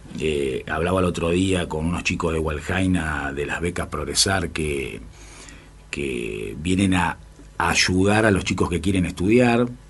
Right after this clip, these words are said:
Eh, aprovecho tu espacio que tan amablemente me das y ya creo que hemos salido en algún momento con eso.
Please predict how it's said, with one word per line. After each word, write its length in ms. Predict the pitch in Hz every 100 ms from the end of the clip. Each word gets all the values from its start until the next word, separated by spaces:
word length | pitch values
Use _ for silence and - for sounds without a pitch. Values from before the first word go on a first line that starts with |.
| -
Eh, 320 | 76 73 69 67
aprovecho 580 | - 78 82 104 90
tu 80 | 76
espacio 380 | 76 104 90 85
que 80 | 76
tan 160 | 90
amablemente 680 | 90 87 90 80 85 90 82
me 120 | 78
das 320 | 82 98 92 76
y 100 | 69
ya 180 | -
creo 160 | 82 90
que 100 | 82
hemos 180 | 85 -
salido 320 | 78 87 92
en 80 | 82
algún 160 | 80
momento 280 | 85 85 85
con 160 | 73 78
eso. 380 | 90 - 92